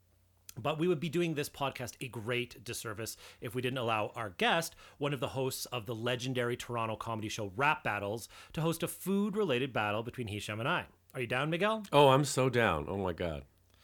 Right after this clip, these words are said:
Speaker 1: Okay, before we get started, um, for our listeners who might not know, could you tell us a little bit about Rap Battles and how it got started?
Speaker 2: Yeah, oh my God. So Rap Battles, uh, was a show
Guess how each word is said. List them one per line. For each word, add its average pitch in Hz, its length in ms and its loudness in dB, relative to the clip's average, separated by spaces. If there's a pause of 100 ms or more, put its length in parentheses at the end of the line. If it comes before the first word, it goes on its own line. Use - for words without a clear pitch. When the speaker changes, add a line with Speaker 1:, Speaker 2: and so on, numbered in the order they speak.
(600)
Speaker 1:
Okay, 160 180 0
before 170 220 2
we 277 60 2
get 254 120 0
started, 170 460 2
um, 135 240 -2
for 156 160 -2
our 156 80 2
listeners 175 260 -2
who 156 60 -4
might 151 140 0
not 123 120 -2
know, 117 340 -2 (240)
could 170 120 -6
you 269 60 -2
tell 220 160 2
us 208 100 0
a - 40 -2
little 190 140 2
bit 175 60 2
about 165 240 2 (160)
Rap 127 260 -2
Battles 175 380 0
and 120 100 -6
how 139 140 -2
it 139 60 -6
got 139 120 -4
started? 147 360 -4 (440)
Speaker 2:
Yeah, 156 460 10
oh 135 80 6
my 139 140 6
God. 104 340 4
So 113 400 2
Rap 151 300 4
Battles, 160 420 4 (160)
uh, 113 320 4
was 131 300 6
a 127 80 2
show 98 580 2